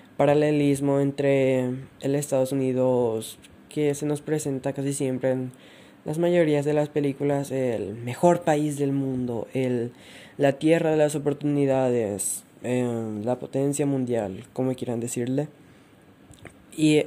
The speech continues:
hay un paralelismo entre este Estados Unidos, eh, idealista y el Estados Unidos lejano, podrido y, y del que la gente no quiere hablar.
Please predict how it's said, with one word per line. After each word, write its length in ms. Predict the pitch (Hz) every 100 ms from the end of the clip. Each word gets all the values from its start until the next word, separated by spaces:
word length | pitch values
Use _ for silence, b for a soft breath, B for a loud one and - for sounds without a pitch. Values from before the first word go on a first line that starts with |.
| -
hay 100 | 147
un 100 | 156
paralelismo 600 | 160 165 165 160 156 156
entre 340 | 156 156 147
este 320 | 160 - 175 175
Estados 380 | 175 160 160
Unidos, 500 | 165 160 165 175 185 - B B B B - -
eh, 600 | 147 143 143 139 135 127
idealista 840 | 151 147 147 143 151 147 - 156
y 120 | 147 147
el 120 | 143
Estados 360 | 143 135 131
Unidos 760 | 135 131 127 123 117 113 117 - -
lejano, 800 | 131 127 135 120 117 120 117 117 -
podrido 680 | 131 123 123 117 - 69
y, 120 | 69 - - - - - - - -
y 240 | 147 147 - - - - - B B B B -
del 300 | 156 180 180
que 140 | 190
la 140 | 185 185
gente 320 | 185 170 170
no 160 | 165
quiere 220 | 151 135 131
hablar. 360 | 127 110 107